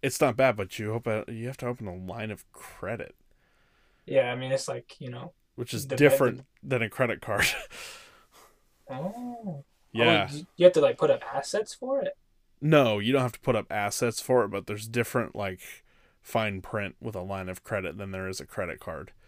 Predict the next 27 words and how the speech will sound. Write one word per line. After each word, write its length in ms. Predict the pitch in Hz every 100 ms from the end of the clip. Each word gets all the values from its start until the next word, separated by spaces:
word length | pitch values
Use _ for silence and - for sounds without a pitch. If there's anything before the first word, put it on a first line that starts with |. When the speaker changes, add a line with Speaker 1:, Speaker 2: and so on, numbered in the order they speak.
| _ _ _ 131
Speaker 2:
Interesting. 680 | 123 - 123 - 127 135 - -
Speaker 1:
Yeah, 180 | 98 92
Speaker 2:
Interesting. 160 | 92 101
Speaker 1:
there's, 500 | 98 - - - -
it's 540 | 107 98 - - - - _
kind 260 | - 107 98
of 60 |
a 40 | 90
lot. 460 | 87 92 87 80 - _ _ _ -
Uh, 100 | 98
Speaker 2:
Probably 300 | 82 80 127
better 340 | 123 131 131
to 100 | 127
just 360 | 123 165 - - _ -
go 120 | 131
ahead 180 | 139 131
and 120 | 127
get 140 | 135
a 60 | 147
credit 320 | - 165 160
card. 340 | - 131 131 - - - _ _ - -
<laughs> 400 | - _ _ -
Speaker 1:
it's 180 | 101
probably 360 | - 123 147 147
better 320 | 104 101 104
to 100 | 95
just 420 | 90 92 - -